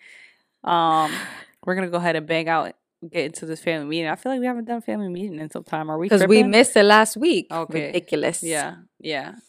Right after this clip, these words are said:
Speaker 1: But it's okay. I hope you guys enjoyed last week's episode with Melanie. Again, it was really cool to have her and get into some of the conversation we got into.
Speaker 2: Mm-hmm.
Speaker 1: So if you haven't checked that out, go ahead and take your ass to that,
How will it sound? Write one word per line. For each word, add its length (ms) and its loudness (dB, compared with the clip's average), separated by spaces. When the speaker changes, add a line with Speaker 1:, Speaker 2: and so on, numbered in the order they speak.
Speaker 1:
But 100 0
it's 140 0
okay. 360 2
I 80 4
hope 200 -6
you 60 -8
guys 220 0
enjoyed 380 -6
last 260 -6
week's 180 -12
episode 380 -10
with 80 -12
Melanie. 420 -10
Again, 380 -6
it 80 -8
was 220 -12
really 280 -4
cool 180 -4
to 60 -8
have 300 6
her 340 -2
and 520 -8
get 200 0
into 280 -8
some 160 -6
of 20 -4
the 100 -8
conversation 460 -6
we 60 -6
got 240 2
into. 220 -6
Speaker 2:
Mm-hmm. 60 -6
Speaker 1:
So 140 -8
if 140 -8
you 80 -12
haven't 260 -4
checked 220 -8
that 160 -4
out, 260 -2
go 140 -2
ahead 180 0
and 120 -8
take 220 -10
your 140 -2
ass 240 -4
to 100 -10
that, 240 -6